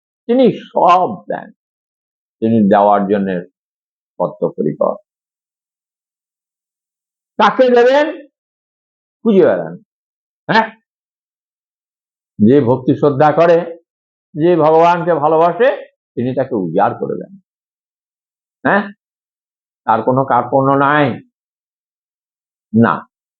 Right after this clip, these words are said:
এইবার এই যে পাওয়াটা, পাওয়াটা আপনার মধ্যেই রয়েছে, যদি একটু ভালোবাসেন, তাহলে ভালোবাসাটা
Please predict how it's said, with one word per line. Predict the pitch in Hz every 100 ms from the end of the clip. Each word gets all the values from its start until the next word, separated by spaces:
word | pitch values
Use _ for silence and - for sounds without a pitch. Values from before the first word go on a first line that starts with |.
| _ _ _ _ _ _ _ _ _ _ _ _ _ _ -
এইবার | 120 156 165 131 147 - _ _ _ _ _ _ -
এই | 180 214
যে | 254 247
পাওয়াটা, | 170 160 180 185 233 175 151 - _ _ _ -
পাওয়াটা | 156 160 170 226 190 170
আপনার | 175 190
মধ্যেই | 202 220 220 254
রয়েছে, | 220 240 180 156 123 - _ _ 113
যদি | 147 170
একটু | 180 - 175 151 135 - _ _ _ _ _ _ _ _ _ _ _ _
ভালোবাসেন, | - 82 104 110 71 65 67 - _ _ _ _ _ _ _ _ _ _ _ _ _ _ -
তাহলে | 233 247
ভালোবাসাটা | 156 190 214 247 320